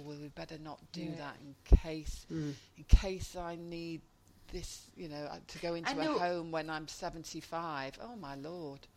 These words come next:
Speaker 2: And it's all relative to how much we need to feel secure, isn't
Speaker 1: Well,
Speaker 2: it?
Speaker 1: exactly. Yeah.
Speaker 2: I mean,
Speaker 3: Yeah.
Speaker 2: what I feel secure in,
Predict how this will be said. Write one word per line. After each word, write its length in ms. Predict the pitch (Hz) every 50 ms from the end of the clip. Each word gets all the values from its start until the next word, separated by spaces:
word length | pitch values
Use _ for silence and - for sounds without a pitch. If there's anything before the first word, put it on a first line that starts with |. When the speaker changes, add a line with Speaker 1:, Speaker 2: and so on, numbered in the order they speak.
| -
Speaker 2:
And 100 | - 269
it's 140 | 285 254 -
all 160 | 311 320 302 269
relative 640 | 208 254 302 349 349 359 349 - - 233 170 151 -
to 80 | - 196
how 200 | 190 185 214 233
much 400 | 240 226 208 196 - - - -
we 120 | - 185 175
need 440 | 175 185 196 240 233 196 170 - - - -
to 100 | - 185
feel 220 | - - 185 170
secure, 440 | 156 - - 165 - - - 262 226 175
isn't 220 | 175 196 185 240
Speaker 1:
Well, 100 | 247 220
Speaker 2:
it? 60 | 180
Speaker 1:
exactly. 640 | 170 127 - 240 - - - - 165 143 143 143 147 - - - - - - - - -
Yeah. 200 | 202 202 165 139 -
Speaker 2:
I 40 | -
mean, 140 | 180 165 -
Speaker 3:
Yeah. 40 | 226
Speaker 2:
what 220 | 240 269 233 -
I 180 | - 208 262 320
feel 240 | 302 - 247 220 196
secure 400 | - - 190 185 - 202 190 175
in, 200 | 170 160 160 156